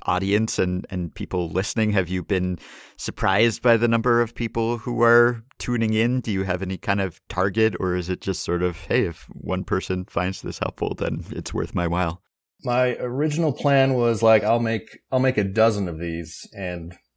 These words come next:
Speaker 2: it's probably a very, very small potential audience, but if it, if, if it, the numbers look decent, I'll s-, decide then if I wanna keep going or not. But I'm surprised by how many listen-, listeners it's getting so far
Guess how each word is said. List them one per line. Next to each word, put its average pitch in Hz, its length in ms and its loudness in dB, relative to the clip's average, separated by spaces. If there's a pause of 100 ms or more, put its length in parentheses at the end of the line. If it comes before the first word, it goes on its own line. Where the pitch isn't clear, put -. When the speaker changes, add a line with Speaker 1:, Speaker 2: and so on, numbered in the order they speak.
(200)
Speaker 2:
it's - 140 -14
probably 139 460 4
a 107 40 2
very, 123 480 0
very 113 380 2
small 104 720 0
potential 110 420 -2
audience, 110 440 0
but 95 240 -4
if 90 160 -6
it, 95 100 -4 (140)
if, 190 140 -6 (100)
if 190 200 -6
it, 175 120 -8 (180)
the 151 160 -8
numbers 147 400 0
look 123 220 -2
decent, 131 320 -2
I'll 107 220 -2
s-, - 260 -14 (100)
decide 98 380 -2
then 104 160 -2
if 95 100 -6
I 101 60 -2
wanna 92 160 -4
keep 90 320 -8
going 92 240 -8
or 80 80 -12
not. 82 260 -10
But 85 160 -8 (180)
I'm 147 140 -2
surprised 139 540 0
by 107 240 2
how 107 120 -2
many 104 440 -2
listen-, 107 440 -6
listeners 113 600 -4
it's 95 240 -8
getting 104 480 0
so 92 220 -6
far 104 380 -4